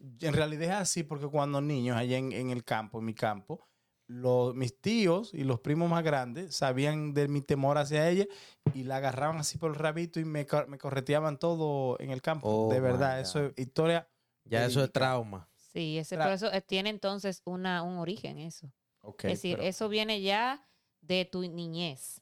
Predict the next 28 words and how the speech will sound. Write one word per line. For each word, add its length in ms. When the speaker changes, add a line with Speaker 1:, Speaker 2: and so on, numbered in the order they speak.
Speaker 3:
de 120
tu 140
infancia. 680
Incluso 760
hay 400
una 240
teoría 540
que 120
se 120
llama 420
la 260
teoría 680
de 120
la 160
preparación 720
de 120
Seligman, 720
que 80
explica 600
eso. 220
Es 140
decir, 420
el 220
hecho 260
de 120
que 120
tú 220
quieras 520